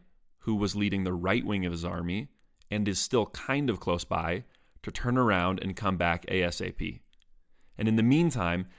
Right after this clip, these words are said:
he's getting his men to fight very stubbornly. Remember, they're outnumbered and they're not as prepared, so they can't actually win and beat the Austrians. But what Napoleon is doing is having them back up very slowly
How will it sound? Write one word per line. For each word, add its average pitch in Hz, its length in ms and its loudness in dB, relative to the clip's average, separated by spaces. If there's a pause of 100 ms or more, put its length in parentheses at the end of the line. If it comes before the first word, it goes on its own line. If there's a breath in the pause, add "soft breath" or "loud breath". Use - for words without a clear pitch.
(120 soft breath)
he's 104 220 0
getting 123 240 4
his 123 160 0
men 101 180 2
to 98 80 -2
fight 95 300 0
very 98 320 2
stubbornly. 90 560 -4 (500)
Remember, 87 380 0
they're 85 200 -2
outnumbered 101 720 2 (240)
and 98 140 -2
they're 95 80 0
not 92 260 4
as 113 120 0
prepared, 107 640 0
so - 180 -6
they 95 120 0
can't - 340 -4
actually 107 460 0
win 101 420 2
and 92 300 -2
beat 131 180 -4
the 98 160 0
Austrians. 87 640 -2 (460 soft breath)
But - 120 -2
what 135 220 6
Napoleon 127 420 2
is 98 100 0
doing 101 340 4
is 92 140 -4
having 104 280 -2
them 92 140 2
back 92 320 0
up 98 200 0
very 95 460 0
slowly 107 640 0